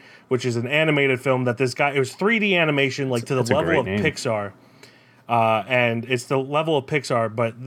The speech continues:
Speaker 1: uh, he did it himself with, like, motion capture and everything. It's fan-,
Speaker 2: Oh, wow.
Speaker 1: fantastic. And it's like, uh, this, this guy wakes up and, uh, a ghost is watching T V and he's having, like, a fight with a ghost. Really, really cool.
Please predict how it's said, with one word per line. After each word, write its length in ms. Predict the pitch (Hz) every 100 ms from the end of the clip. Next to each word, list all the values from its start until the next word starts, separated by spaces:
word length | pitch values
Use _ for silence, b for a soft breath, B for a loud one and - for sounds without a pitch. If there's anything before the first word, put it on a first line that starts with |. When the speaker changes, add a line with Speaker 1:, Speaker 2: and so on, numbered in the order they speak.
| 135
Speaker 1:
uh, 340 | 123 113 110 98 - _ _ _ _ _ _
he 160 | - 180
did 220 | 131 156
it 100 | 147
himself 560 | 127 117 - 107 - - -
with, 180 | 131 120
like, 140 | 113
motion 360 | 127 127 - 110
capture 300 | 110 101 107
and 80 | 101
everything. 260 | 101 98
It's 80 | 120
fan-, 240 | - 147 101
Speaker 2:
Oh, 100 | 95
wow. 60 | 87
Speaker 1:
fantastic. 560 | 90 123 117 110 107 - B B
And 100 | 127
it's 160 | 123 113
like, 160 | 120 123
uh, 240 | 117 110
this, 240 | 123 120 120 -
this 240 | 135 120 110
guy 180 | 127 120
wakes 300 | 117 110 120
up 120 | 104
and, 280 | 113 110 113
uh, 320 | 123 110 107 101
a 200 | 117 107
ghost 420 | 101 - 117 117
is 100 | 113
watching 340 | 113 107 117 107
T 160 | 117 107
V 140 | 107
and 80 | 101
he's 100 | 101
having, 220 | 110 101
like, 100 | 104
a 60 | 107
fight 200 | 123 101
with 100 | 101
a 40 | 104
ghost. 320 | 110 95 - B B B
Really, 320 | 127 120 117 -
really 240 | 131 117
cool. 320 | 110 123 101